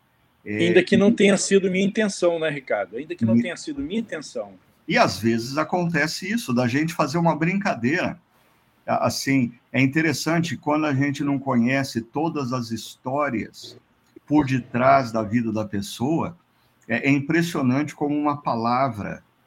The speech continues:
Speaker 1: uma brincadeira pode trazer, é, a-, pode abrir uma ferida no coração da pessoa. E a gente não tinha intenção de fazer isso,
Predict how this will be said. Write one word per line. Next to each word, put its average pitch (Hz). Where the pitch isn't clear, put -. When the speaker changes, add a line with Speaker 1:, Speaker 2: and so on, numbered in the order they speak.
Speaker 1:
uma 135
brincadeira 127
pode 131
trazer, 117
é, 120
a-, 117
pode 143
abrir 135
uma 143
ferida 131
no 104
coração 101
da 101
pessoa. 98
E 120
a 127
gente 147
não 175
tinha 220
intenção 117
de 98
fazer 98
isso, -